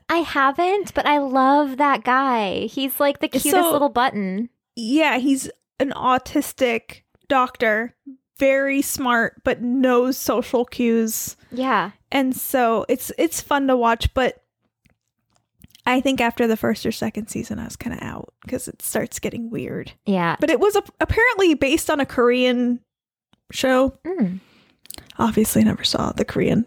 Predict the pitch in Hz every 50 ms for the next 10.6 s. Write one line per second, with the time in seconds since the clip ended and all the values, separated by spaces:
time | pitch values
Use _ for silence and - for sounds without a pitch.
0 | - - - - - - - - - 370 - - 320 - - 370 - - - -
1 | - 247 - - - - - - _ _ _ - - 262 254 254 247 262 262 254
2 | 254 262 - 311 - - 226 208 214 - - - 180 175 190 - 175 170 170 -
3 | - - 180 175 170 175 175 175 180 185 180 185 - - - 190 - - - -
4 | - - _ - - _ _ _ _ _ _ - - - 226 226 - 254 277 -
5 | 269 - 262 262 - 349 339 320 277 311 359 294 285 269 277 247 240 202 214 202
6 | 196 - - 196 196 185 175 - 175 180 175 165 170 175 - 170 175 175 185 175
7 | 170 - - 165 165 165 - - 175 170 170 165 165 _ - 165 147 - - _
8 | - 180 180 180 185 180 180 - - - - - - - 85 - - - - -
9 | - - - - - - - - - - - - - - 403 440 - 523 523 571
10 | 508 - - - - 311 294 294 294 302 294 302